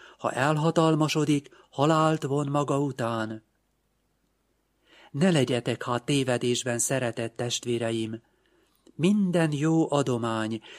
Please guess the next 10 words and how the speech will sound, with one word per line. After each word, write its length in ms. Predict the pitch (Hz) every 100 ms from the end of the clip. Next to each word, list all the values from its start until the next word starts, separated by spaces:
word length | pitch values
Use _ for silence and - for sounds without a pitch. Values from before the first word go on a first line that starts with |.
| -
és 160 | 127 147
minden 400 | 214 196 156 143
ajándék 800 | 151 135 131 127 139 143 - - _
fölülről 680 | - 185 165 135 127 123
való, 500 | 120 123 120 127 139 - - -
a 120 | - 135
világosság 800 | 202 160 131 127 127 - 123 127
atyától 600 | 147 - 131 123 131 120
száll 420 | - 143 131 123
alá, 500 | 123 120 117 120